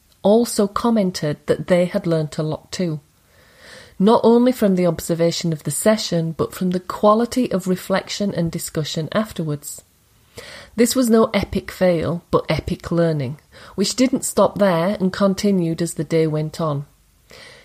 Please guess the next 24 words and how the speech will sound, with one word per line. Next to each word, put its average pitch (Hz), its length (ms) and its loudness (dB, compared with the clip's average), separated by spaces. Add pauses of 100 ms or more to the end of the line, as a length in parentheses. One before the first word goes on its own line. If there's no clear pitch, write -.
because 226 220 2
more 214 260 6
pennies 226 360 0
dropped - 480 -2
and 185 160 -2
things 165 280 -4
came 160 240 -6
together. 156 520 -6 (760)
But 214 140 6
also 254 360 4
as 220 120 0
the 202 80 -2
course 202 340 0
went 185 200 2
on, 190 460 0
participants 240 800 -2
were 196 80 2
now 185 220 2
happily 233 440 0
sharing 226 460 2
their 170 160 0
mistakes 165 680 -2
and 175 160 0
learnings 160 580 2